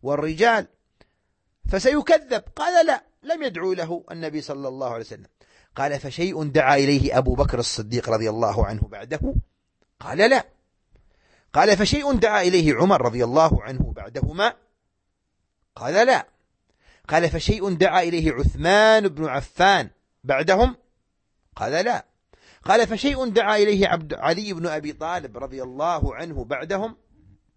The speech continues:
قال: "لا". قال الشيخ: فشيء لم يدعو رسول الله صلى الله عليه وسلم ولا أبو بكر ولا عمر ولا عثمان ولا علي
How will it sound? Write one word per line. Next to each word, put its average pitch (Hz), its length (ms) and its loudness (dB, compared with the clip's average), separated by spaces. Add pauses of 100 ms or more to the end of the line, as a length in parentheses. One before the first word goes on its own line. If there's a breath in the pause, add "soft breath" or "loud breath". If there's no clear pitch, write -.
(500)
قال: 147 180 -12
"لا". 214 300 -2 (840)
قال 277 160 -10
الشيخ: - 500 -12 (480 soft breath)
فشيء 254 480 4
لم 208 260 6
يدعو 165 420 2 (200)
رسول 175 380 4
الله 160 360 6
صلى 156 260 2
الله 151 420 6
عليه 143 240 4
وسلم 131 480 2
ولا 151 280 4
أبو 151 180 4
بكر 143 280 0
ولا 147 240 6
عمر 151 340 4
ولا 151 200 6
عثمان 160 460 4
ولا 175 260 6
علي 175 300 4